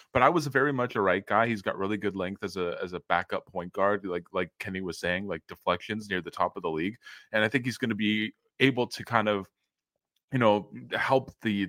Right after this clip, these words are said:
a, a backcourt in Miami that's not exactly defensively sound with, with Tyler Herro and Terry Rozier when he is healthy. So as far as buyout pickups go, really solid for Miami. They know how to pick up these guys out of obscurity and turning them, turn them into something special.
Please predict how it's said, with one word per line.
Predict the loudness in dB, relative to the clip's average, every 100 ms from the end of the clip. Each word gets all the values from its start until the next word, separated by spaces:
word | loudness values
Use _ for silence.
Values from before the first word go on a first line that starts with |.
| 0
a, | 0 2
a | 4
backcourt | 4 2 2 2 4
in |
Miami | 2 2 2 0
that's | 0 0
not | 0
exactly | 0 -2 -2 0 -2
defensively | -4 -4 -4 -4 -6 -8
sound | -6 -8 -8 -14 _ _ _
with, | -8 -8 _
with | -10 -8
Tyler | 0 2 2
Herro | 2 2 2 0
and | 0
Terry | 2 4
Rozier | 2 0 -2 -4
when | -4
he | -4
is | -6
healthy. | -4 -6 -6 -12
So | -4 -4 -4 -8 -20 -16
as | -2
far | 4 4
as | 6
buyout | 6 6 4
pickups | -2 -2 -4
go, | 0 0 0 -6
really | 0 0 2
solid | 2 2 2
for | 2
Miami. | 0 0 0 0
They | 0
know | 0
how | 2
to | 0
pick | 0 -2
up | 0
these | -2 2
guys | 4 6 6
out | 2
of | 0
obscurity | -8 -4 0 2 2 0
and | -4
turning | -6 -6 -6
them, | -10
turn | -2 -2
them | 0
into | -6 -4
something | -4 -6
special. | -8 -8 -8 -12